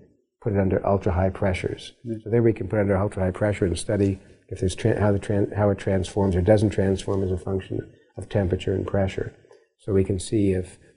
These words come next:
Speaker 1: pressure helped or hindered the formation of quasicrystals, and it looks like it helps it. Um, and then with the group at Caltech, uh, we, we want to actually reproduce the collisions at
Speaker 2: Yeah.
Speaker 1: these high velocities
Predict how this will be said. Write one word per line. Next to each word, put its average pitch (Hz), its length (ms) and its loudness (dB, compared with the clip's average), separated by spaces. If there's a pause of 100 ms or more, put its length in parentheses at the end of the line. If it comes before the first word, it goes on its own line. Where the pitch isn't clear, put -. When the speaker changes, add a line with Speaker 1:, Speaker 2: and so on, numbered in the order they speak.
(100)
Speaker 1:
pressure 101 320 0
helped 120 320 -2
or 98 80 -2
hindered 101 340 2
the 90 80 -2
formation 92 520 0
of 92 60 -8
quasicrystals, 92 800 -4
and 101 140 -4
it - 60 -20 (260)
looks 104 180 0
like - 140 4
it 78 60 -4
helps 107 360 0
it. - 120 -6 (840)
Um, 101 520 0 (160)
and 107 200 -2
then 110 220 2
with 104 100 2
the 107 60 4
group 107 200 2
at 101 100 0
Caltech, 107 640 0 (600)
uh, 104 240 0
we, 107 380 2
we 110 140 2
want 107 380 0
to 104 380 0 (320)
actually 107 260 -2
reproduce 110 440 0
the 104 100 -8
collisions 104 880 0 (280)
at - 80 -4
Speaker 2:
Yeah. 120 80 -2
Speaker 1:
these 101 120 -2
high 107 180 2
velocities 98 800 0